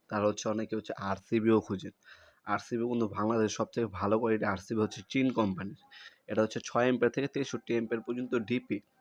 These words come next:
আরসিবিও আমাদের কাছে পেয়ে যাবেন। প্লাস এটা হচ্ছে কিন্তু ওভারলোড সহকারে। আর বাজারে আপনি অনেকগুলো পাবেন যেগুলো হচ্ছে ওভারলোড ছাড়া, এটা কিন্তু ওভারলোড সহকারে পেয়ে যাচ্ছেন আপনারা। সাইডে দেখতে পাচ্ছেন ওভারলোড দেওয়া আছে। যারা হচ্ছে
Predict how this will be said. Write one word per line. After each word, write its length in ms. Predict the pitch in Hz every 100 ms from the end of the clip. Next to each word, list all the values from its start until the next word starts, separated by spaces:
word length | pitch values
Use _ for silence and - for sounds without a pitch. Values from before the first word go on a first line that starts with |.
| _
আরসিবিও 720 | 101 101 - 120 113 120 - 117 104
আমাদের 200 | 101 98
কাছে 140 | 101 -
পেয়ে 160 | 113 113
যাবেন। 220 | 101 120 _
প্লাস 260 | - 120 113 - -
এটা 180 | 104 113
হচ্ছে 160 | -
কিন্তু 160 | 120 123
ওভারলোড 400 | 107 104 110 110
সহকারে। 440 | - 113 98 104 - - - - - _ _
আর 100 | 104 107
বাজারে 280 | 110 120 120
আপনি 160 | 117 120 113
অনেকগুলো 300 | 113 117 120
পাবেন 240 | 117 117 120
যেগুলো 200 | 110 110
হচ্ছে 140 | 107 101
ওভারলোড 260 | 107 107 -
ছাড়া, 180 | 107 110
এটা 120 | 104
কিন্তু 140 | 104 101
ওভারলোড 280 | 101 101 -
সহকারে 300 | 110 101 98
পেয়ে 160 | 101 98
যাচ্ছেন 220 | 92 - -
আপনারা। 220 | - 131
সাইডে 240 | - 101 104
দেখতে 260 | 104 -
পাচ্ছেন 240 | 107 107 131
ওভারলোড 360 | 110 101 101 98 95
দেওয়া 160 | 104 95
আছে। 160 | - - _ _ _ _ - - _
যারা 120 | 110 107
হচ্ছে 140 | 113